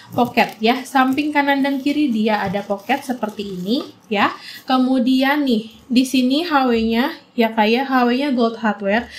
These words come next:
Kemudian kita buka dulu. Nih, di sini kakak lihat ya, sudah di laser Herme Paris ya, Herme Paris sudah di laser. Kalau kakak pegang begini nggak, nggak kerasa, tapi kalau kakak pakai kuku gini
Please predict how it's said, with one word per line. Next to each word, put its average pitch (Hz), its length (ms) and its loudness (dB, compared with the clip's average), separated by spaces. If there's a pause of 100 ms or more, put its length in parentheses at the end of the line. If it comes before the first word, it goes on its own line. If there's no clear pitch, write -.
(180)
Kemudian 277 800 2 (240)
kita 240 160 -2
buka 214 320 0
dulu. 196 240 0 (3500)
Nih, 240 240 2 (400)
di 254 160 2
sini 294 480 0
kakak 311 320 2
lihat 302 240 0
ya, 370 160 0
sudah 277 400 0
di 254 160 0
laser 247 480 0
Herme 240 720 0
Paris 233 720 -2
ya, 220 80 2
Herme 240 400 0
Paris 262 320 0
sudah 220 160 2
di 220 80 0
laser. 208 400 -2 (240)
Kalau 262 160 0
kakak 269 240 2
pegang 262 160 2
begini 254 480 2
nggak, 220 160 0
nggak 233 240 2
kerasa, 240 400 0
tapi 269 240 -2
kalau 233 160 0
kakak 233 240 0
pakai 233 160 0
kuku 233 320 -2
gini 254 320 0